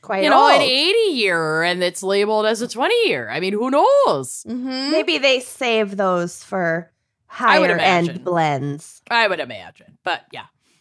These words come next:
Speaker 2: And fun fact number six, there are over one hundred distilleries in Scotland, and every drop of scotch in the world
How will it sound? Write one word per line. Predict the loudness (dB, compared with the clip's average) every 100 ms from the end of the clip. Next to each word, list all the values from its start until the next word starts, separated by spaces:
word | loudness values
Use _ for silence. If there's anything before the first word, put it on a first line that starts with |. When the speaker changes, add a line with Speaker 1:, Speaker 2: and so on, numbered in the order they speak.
| _ 0
Speaker 2:
And | 2 0 -2
fun | 2 2 2 -2
fact | -2 0 2 0 -2 -4
number | -2 0 -2 -2
six, | -4 -4 -6 -8 -18 -18 _ -2
there | 4 4
are | 4 2
over | 0 0 0
one | 2 0 0
hundred | -2 -2 -2 -4 -4
distilleries | -4 -6 -4 -4 -2 -2 -2 -4
in | -6 -6
Scotland, | -4 0 0 0 -6 -6 -4
and | -6 0
every | -2 0 -4 -2
drop | 2 2 0
of | -6
scotch | -2 0 0 0 -4
in | -4
the | -2 -2
world | -4 -2 0 2 2 0 -2 -8